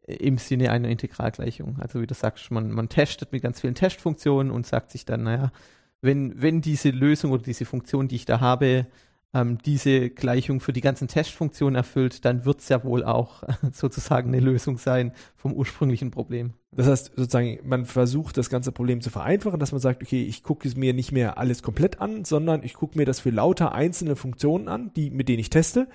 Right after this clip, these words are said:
Speaker 1: Ja.
Speaker 2: die bestimmte Eigenschaften haben, zum Beispiel einen bestimmten Bereich lokalisieren und sagen, gilt sozusagen die Eigenschaften, die ich hineingesteckt habe, das Modell, was ich reingesteckt habe, in diesem Bereich?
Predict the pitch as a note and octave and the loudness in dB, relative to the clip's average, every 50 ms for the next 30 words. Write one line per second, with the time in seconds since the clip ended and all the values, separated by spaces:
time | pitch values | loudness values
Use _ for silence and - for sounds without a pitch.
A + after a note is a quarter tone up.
0 | - - - - C#3 C3+ B2+ A#2+ A2 - - - B2+ A#2+ - - A#2+ - - F2+ | -20 -20 -12 -6 -2 0 2 2 0 -2 -4 -4 -4 -2 -2 0 0 0 0 0
1 | C#3+ F#3 - - F#3 - - F3+ E3+ E3+ E3+ - C3+ A#2+ - C3 - E2 B2+ D3 | 0 -2 0 -2 -2 -2 0 -2 -2 -2 0 -2 -4 -2 -2 -4 -2 0 0 2
2 | D3+ D3 C#3 - - D#3 - - D3 C3+ C3+ A#2+ - G#2 A2 C#3+ F#3 F3+ - - | 2 2 -2 2 4 2 2 2 -2 -2 0 0 2 2 2 2 2 2 0 -2
3 | F#3 F3+ F3+ F#3 F#3+ F3+ F3+ E3 E3 F3+ F#3 G3 F#3+ E3+ E3 D#3 D#3 D3 D#3 D#3 | -2 0 2 0 2 2 0 -2 -2 -2 -2 -2 -2 -4 -2 0 2 2 2 2
4 | D#3+ D#3+ - - - - _ _ _ _ - F3+ G#3 A#3+ A3 - - - _ _ | -2 -6 -10 -14 -20 -20 _ _ _ _ 4 6 6 6 6 2 -8 -20 _ _
5 | _ _ - D3+ C#3 - C3+ C3+ - - - A#2+ D#3+ F#3 F3 - F3 D#3 - - | _ _ -6 -4 -2 -2 -2 -2 -4 -4 -2 -2 -2 -2 -2 -2 -4 -4 -4 -6
6 | C#3+ A#2+ - B2 G#2 G#2+ C#3 E3+ F3 D#3 - E3 D3 - D#3 C#3+ - A#2+ - A#2+ | -10 -8 -6 -6 -4 -4 -4 -4 -4 -4 -2 -4 -4 -2 -4 -6 -6 -8 -8 -4
7 | A#2 B2 B2+ B2+ B2+ B2+ A#2+ A#2+ B2 A#2+ - - A#2 - G2+ - _ _ - C#3 | -2 0 0 -2 -4 -6 -6 -6 -6 -6 -6 -6 -6 -6 -6 -12 _ _ -6 -4
8 | D3+ D#3 D3+ D3+ B2+ B2 A2 G#2+ G2+ A#2 E3+ C4 C#4+ - - | -4 -2 -2 -2 -2 -2 -2 -2 2 2 2 2 2 -2 -6